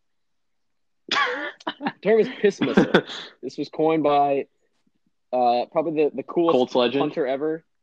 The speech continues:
Speaker 1: Pat McAfee. He said this, uh, yeah, and it was, he was, it was a clip from Twitter talking about the Texas A and M Clemson game from a few years ago, and, uh, yeah, J K Scott had a lot of these. Most memorably,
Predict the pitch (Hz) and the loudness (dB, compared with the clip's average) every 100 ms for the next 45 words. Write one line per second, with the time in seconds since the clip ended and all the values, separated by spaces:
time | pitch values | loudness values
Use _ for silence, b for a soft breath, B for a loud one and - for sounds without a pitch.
0 | _ _ _ 147 139 143 147 151 151 147 | _ _ _ -4 -2 -6 -8 -6 -4 -4
1 | 131 143 135 139 - 127 123 120 117 110 | -6 -6 -6 -6 -8 -8 -6 -4 -4 -8
2 | - _ _ _ _ _ _ - 139 127 | -12 _ _ _ _ _ _ -8 -2 -2
3 | 110 - 123 117 - 123 120 - - - | -2 -8 -10 -10 -8 -6 -8 -10 -20 -8
4 | 135 127 - - 120 117 - 104 107 104 | -4 -4 -6 -10 -8 -8 -8 -6 -2 -2
5 | 101 98 90 _ _ _ _ - 139 135 | 0 -2 -6 _ _ _ _ -4 -2 -2
6 | - 120 104 - 123 131 143 143 b b | -8 -10 -10 -4 0 2 2 -2 b b
7 | b _ - 123 127 113 120 131 120 - | b _ 0 0 2 -4 -4 -10 -12 -2
8 | 127 123 120 120 117 - _ - 120 135 | 0 0 -2 -4 -8 -14 _ -6 -6 -4
9 | 139 139 151 151 139 143 147 147 151 135 | -2 -2 -2 -4 -4 -2 0 2 2 2
10 | 113 107 _ _ _ _ _ 101 104 104 | -2 -8 _ _ _ _ _ -4 -2 0
11 | 104 - - _ _ 107 123 110 104 127 | 0 -2 -8 _ _ -2 2 2 0 -4
12 | 147 170 175 160 143 131 123 120 104 117 | 0 0 2 2 2 2 0 -4 -6 -8
13 | - - _ _ _ _ 107 117 127 117 | -10 -12 _ _ _ _ -12 -8 -6 -6
14 | 113 113 107 | -4 -4 -4